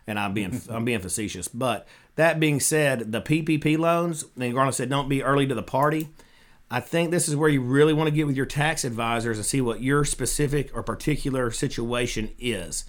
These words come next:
Speaker 1: Right now, based on being shut down for two and a half months, has your practice rebounded,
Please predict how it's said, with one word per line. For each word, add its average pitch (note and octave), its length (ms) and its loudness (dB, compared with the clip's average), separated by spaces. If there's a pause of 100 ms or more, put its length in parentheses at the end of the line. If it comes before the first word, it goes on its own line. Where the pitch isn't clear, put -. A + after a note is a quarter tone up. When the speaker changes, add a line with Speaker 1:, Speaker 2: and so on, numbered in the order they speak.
(400)
Speaker 1:
Right B2+ 360 2
now, B2+ 300 -2
based A2+ 300 -2
on G#2+ 140 -2
being A2+ 180 -2
shut C3 280 -4
down B2+ 180 -2
for G#2+ 100 -6
two C3+ 200 -2
and A#2+ 80 -2
a A2+ 40 -2
half A#2 220 -2
months, A#2 480 -4
has G#2 180 -6
your G#2 80 2
practice B2 480 -2
rebounded, C#3+ 720 0